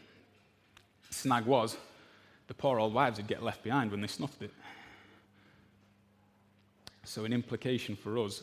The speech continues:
as I mentioned before, is that it is part of our duty to look after people's material needs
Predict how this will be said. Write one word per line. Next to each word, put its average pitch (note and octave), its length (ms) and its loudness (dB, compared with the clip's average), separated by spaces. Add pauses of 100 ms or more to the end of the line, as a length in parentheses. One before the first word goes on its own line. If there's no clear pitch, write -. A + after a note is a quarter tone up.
as G#2 80 -10
I G2+ 40 -6
mentioned G#2 360 -6
before, G2+ 440 -4 (1160)
is B2 100 -14
that F#2+ 120 -4
it G2+ 80 -4
is G#2 80 -8
part - 400 -4
of - 80 -8
our G2 120 0
duty G#2+ 540 -8 (200)
to - 140 -14
look G#2+ 220 -8
after - 220 -12
people's G#2 380 -10
material G2+ 560 -6
needs G2 400 -6